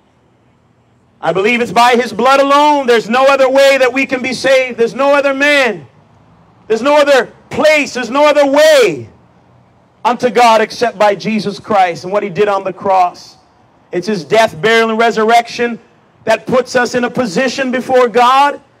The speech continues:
and we are sanctified. You see, that's not my problem. That's not my problem. My problem is when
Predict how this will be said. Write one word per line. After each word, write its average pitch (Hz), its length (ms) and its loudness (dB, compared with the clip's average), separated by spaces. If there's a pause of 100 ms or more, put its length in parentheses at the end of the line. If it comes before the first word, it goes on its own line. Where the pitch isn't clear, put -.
(180)
and 214 160 -4
we 240 120 0
are 233 100 2
sanctified. 254 920 -2 (1500)
You 147 60 -16
see, 202 100 -4
that's 262 280 0
not 262 240 -2
my 226 160 0
problem. 262 640 0 (1700)
That's 269 220 0
not 294 220 -2
my 254 120 0
problem. 254 640 0 (680)
My 254 100 2
problem 302 800 2 (920)
is 285 160 -2
when 277 460 -2